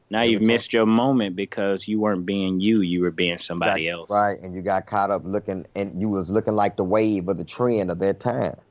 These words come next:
Speaker 1: Yeah.
Speaker 2: You know? Yeah.
Speaker 1: One
Speaker 2: So
Speaker 1: thing about your name, your name,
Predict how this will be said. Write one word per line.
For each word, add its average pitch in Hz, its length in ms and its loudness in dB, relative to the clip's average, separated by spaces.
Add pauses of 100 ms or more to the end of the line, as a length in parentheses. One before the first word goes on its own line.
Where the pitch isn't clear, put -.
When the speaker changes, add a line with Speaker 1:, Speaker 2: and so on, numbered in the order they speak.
(320)
Speaker 1:
Yeah. 92 140 0
Speaker 2:
You 85 100 0
know? 87 220 0 (220)
Yeah. 98 200 -2
Speaker 1:
One 120 200 2
Speaker 2:
So 147 40 -12
Speaker 1:
thing 151 200 2
about 135 320 2
your 123 140 2
name, 139 640 -2
your 107 160 -2
name, 120 640 -2